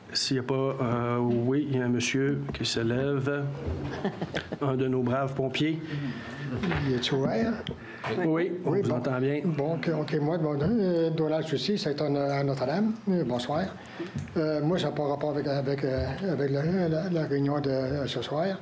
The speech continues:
Speaker 2: C'est que j'aimerais que vous faites une demande auprès du ministère des Transports pour faire annoncer la route Saint-Benoît.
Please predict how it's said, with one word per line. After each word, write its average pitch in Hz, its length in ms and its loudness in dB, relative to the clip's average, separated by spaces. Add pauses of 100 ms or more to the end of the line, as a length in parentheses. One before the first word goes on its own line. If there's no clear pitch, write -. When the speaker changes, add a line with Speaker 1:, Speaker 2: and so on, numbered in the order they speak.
(560)
Speaker 2:
C'est - 300 0
que 202 300 2
j'aimerais 185 580 2 (440)
que 165 80 0
vous 151 180 -2
faites 202 300 -2
une 156 80 2
demande 160 320 2
auprès 160 200 0
du 160 140 0
ministère 175 400 2
des 175 100 2
Transports 170 720 0 (600)
pour 208 240 0
faire 185 240 0
annoncer 151 380 0
la 156 100 2
route 160 200 0
Saint-Benoît. 143 540 0